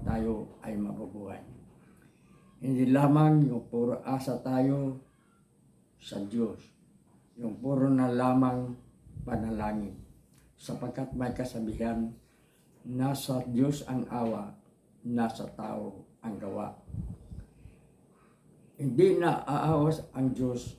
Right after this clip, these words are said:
sa mga taong gumangawa.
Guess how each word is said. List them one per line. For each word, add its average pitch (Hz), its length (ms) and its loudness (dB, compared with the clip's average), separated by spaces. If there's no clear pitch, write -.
sa - 240 -6
mga 117 320 0
taong 117 560 -2
gumangawa. 117 640 0